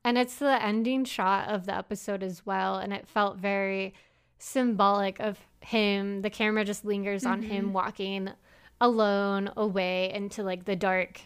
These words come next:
Speaker 2: Yeah.
Speaker 1: distance, and it's very symbolic of, like, how isolated he's become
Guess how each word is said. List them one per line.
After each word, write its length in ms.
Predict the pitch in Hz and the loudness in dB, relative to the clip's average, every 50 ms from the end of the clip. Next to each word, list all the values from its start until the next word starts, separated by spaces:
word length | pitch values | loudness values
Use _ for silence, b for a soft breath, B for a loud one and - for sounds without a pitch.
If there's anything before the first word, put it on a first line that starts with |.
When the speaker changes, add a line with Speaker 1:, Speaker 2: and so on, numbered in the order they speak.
| - _ - | -20 _ -10
Speaker 2:
Yeah. 40 | |
Speaker 1:
distance, 760 | 185 - 214 220 220 214 - 185 180 180 185 185 - - - | -6 -4 -4 -4 -4 -2 -2 -2 -2 -2 -6 -10 -14 -8 -6
and 140 | 208 190 185 | -4 -4 -4
it's 160 | 190 196 - | -6 -8 -8
very 560 | - 202 190 190 185 185 185 190 190 185 185 b b b b b b b b b b b | -6 -4 -2 0 0 0 0 -2 -2 -4 -6 b b b b b b b b b b b
symbolic 720 | - - 294 294 269 247 202 196 190 196 202 202 196 190 - | -2 2 4 4 4 4 4 6 8 8 8 6 6 2 0
of, 160 | 208 190 175 | -4 -6 -6
like, 200 | 196 196 196 196 | -4 -6 -6 -2
how 320 | - 214 202 196 196 196 196 - | 6 8 10 10 10 8 6 6
isolated 880 | - 196 196 196 - - 202 190 196 196 190 185 185 185 185 190 190 - | 4 4 4 4 2 0 0 2 2 2 2 2 2 2 0 0 -2 -6
he's 260 | - - 220 220 190 | -4 0 0 0 0
become 800 | 180 220 202 - - - 190 185 185 185 185 185 185 185 185 185 | 0 -4 -10 -6 -2 0 0 0 0 -2 -4 -6 -8 -10 -14 -16